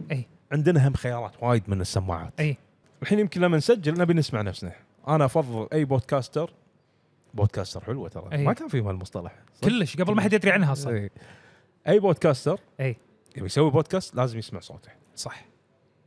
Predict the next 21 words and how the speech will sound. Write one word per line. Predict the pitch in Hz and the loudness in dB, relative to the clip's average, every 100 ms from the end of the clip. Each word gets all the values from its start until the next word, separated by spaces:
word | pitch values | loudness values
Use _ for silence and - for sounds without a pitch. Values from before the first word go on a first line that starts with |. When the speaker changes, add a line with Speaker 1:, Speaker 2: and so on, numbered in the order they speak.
| _ _ 104 | _ _ -4
Speaker 2:
الواحد | 101 104 104 - 123 208 - 113 | -2 -2 -6 2 4 4 2 -2
بالموجودين | 131 143 143 143 139 135 147 123 | 0 2 4 4 4 2 0 -2
من | 107 | -2
العشرين | 120 117 - 165 | -2 -2 0 0
واحد | 143 120 110 | 0 -2 -2
ايا | 120 135 | -4 -2
كان | 127 110 | -2 -2
البودكاست | 107 131 135 107 - - | 2 4 4 0 -8 -6
كم | 113 113 | -2 0
عددهم، | 135 135 170 - - - | 2 2 0 -2 -16 -2
لازم | 123 185 165 | 2 4 2
يكون | 156 143 | -2 -4
يسمع | 127 - - 107 - _ | -6 -8 -12 -12 -12 _
اللي | 113 107 | -6 -4
قاعد | 113 117 | 0 -2
يطلع | 139 117 | -2 -2
من | 113 139 127 - | -2 -4 -6 -8
المكسر. | 110 92 135 | -8 -4 -2
Speaker 1:
المكسر | 143 95 117 | -4 -6 -10
نفسه. | 113 - - _ _ _ | -12 -12 -16 _ _ _
Speaker 2:
احتياط، | - - 131 95 | -14 -4 -2 -2